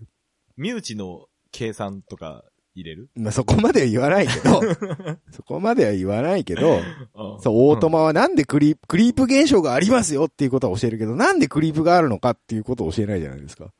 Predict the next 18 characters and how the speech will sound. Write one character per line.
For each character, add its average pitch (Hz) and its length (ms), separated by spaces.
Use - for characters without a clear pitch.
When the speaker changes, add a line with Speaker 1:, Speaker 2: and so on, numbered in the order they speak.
Speaker 1:
あ 107 380
ー、 104 40
も 131 120
う 170 60
一 160 60
歩 - 160
踏 123 160
み 131 160
込 131 140
ん 185 40
で 175 60
ね。 117 420
Speaker 2:
う 120 100
ん、 95 260
う - 20
ん。 92 40
Speaker 1:
あ 78 280
ー。 73 140